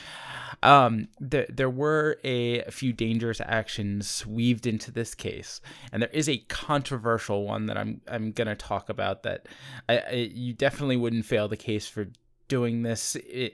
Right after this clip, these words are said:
in my eyes, but in the board's eyes, potentially. So, dangerous actions.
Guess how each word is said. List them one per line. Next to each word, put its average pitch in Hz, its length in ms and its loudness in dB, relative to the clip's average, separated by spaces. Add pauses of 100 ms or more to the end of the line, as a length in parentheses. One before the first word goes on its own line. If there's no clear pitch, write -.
in 120 180 0
my 127 280 2
eyes, 143 380 0
but 117 200 2
in 110 120 0
the 113 80 0
board's 117 460 -2
eyes, 101 300 -2
potentially. - 840 -10 (840)
So, - 280 4 (360)
dangerous 135 380 2
actions. - 600 -2